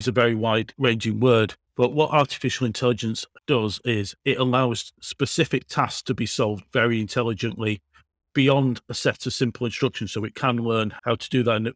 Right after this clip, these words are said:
in a relatively nuanced way, but they tend to be very focused and very specific problems that it solve. And I think that segues quite nicely into talking about your experience in cybersecurity,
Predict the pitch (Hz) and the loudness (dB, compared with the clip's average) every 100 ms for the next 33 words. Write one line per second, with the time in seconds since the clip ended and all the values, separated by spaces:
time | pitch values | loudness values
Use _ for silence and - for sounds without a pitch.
0 | - 123 117 113 110 110 - 107 117 107 | -4 -2 0 2 2 0 -4 -4 -2 -2
1 | 107 104 - 123 104 113 120 110 - 135 | -4 -6 -2 0 0 -2 -4 -4 0 -2
2 | 110 - 113 113 110 98 - 110 - 117 | -2 -6 -2 0 -2 -2 -2 -2 -2 -6
3 | - - 117 113 107 - - 117 120 - | -6 -8 0 0 0 -4 -4 -4 -4 -12
4 | _ - 151 135 113 127 104 - 113 110 | _ 2 2 2 -4 -6 -8 -2 0 0
5 | - 120 - 135 - 143 147 - - 175 | -4 -6 -2 -4 0 4 4 0 -2 2
6 | 147 135 117 - - 139 131 - 135 135 | 2 2 0 0 0 2 2 -2 0 2
7 | 131 127 110 110 107 - 120 117 - - | 2 0 0 0 -2 0 0 0 -6 0
8 | 127 - 120 107 104 _ _ _ _ _ | 0 0 0 0 0 _ _ _ _ _
9 | - 147 147 110 - - 113 107 104 120 | -2 2 4 2 -2 -2 0 0 -4 -6
10 | 104 131 131 110 - - 113 104 - 104 | -4 0 2 0 -6 -2 0 0 -2 -4